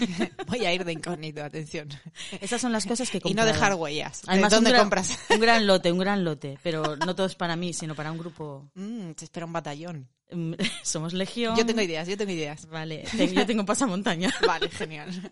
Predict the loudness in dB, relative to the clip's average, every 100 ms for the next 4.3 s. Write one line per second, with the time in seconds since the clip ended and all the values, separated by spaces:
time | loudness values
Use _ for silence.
0 | -4 -2 -2 0 0 0 0 -2 -2 -2
1 | -4 -8 -6 -6 -6 -6 -8 -8 -10 -12
2 | -10 -10 -10 -20 -20 -14 -4 -2 0 0
3 | -2 0 0 0 0 -2 -4 -6 -8 -10
4 | -6 -6